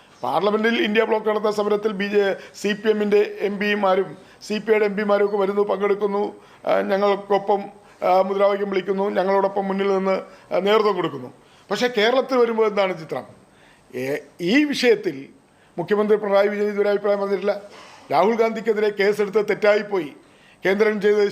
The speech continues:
ശരിയായില്ല, രാഹുൽ ഗാന്ധിയെ, ഏ, തടഞ്ഞത് ശരിയായില്ല, രാഹുൽ ഗാന്ധിക്കെതിരെ കള്ളക്കേസ് എടുത്തത് ഒരിക്കലും അംഗീകരിക്കാൻ കഴിയില്ല എന്നുള്ള ഒരു വാക്ക് പറയുവാൻ കേരളത്തിലെ മുഖ്യമന്ത്രി തയ്യാറായിട്ടില്ല, കേരളത്തിലെ ഇടതുപക്ഷ നേതാക്കന്മാർ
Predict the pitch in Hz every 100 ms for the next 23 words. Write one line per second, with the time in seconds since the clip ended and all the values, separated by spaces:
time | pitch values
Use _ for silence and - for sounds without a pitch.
0 | 202 202 202 202 190 139 - - _ -
1 | - 156 202 208 208 202 208 214 - 190
2 | 190 196 202 - - - - 165 160 175
3 | 202 220 - 208 202 196 180 139 - -
4 | - - - 160 208 208 202 208 208 208
5 | 202 196 196 202 175 208 208 208 202 202
6 | 196 196 190 185 196 196 202 202 - -
7 | - 190 208 202 185 196 208 202 202 190
8 | 190 196 196 208 202 214 190 208 247 220
9 | 208 208 180 - - _ _ _ - _
10 | _ - 165 185 185 185 175 170 190 185
11 | 180 175 180 180 175 180 143 - - -
12 | _ _ _ _ - 190 185 196 185 196
13 | 196 196 180 180 190 190 190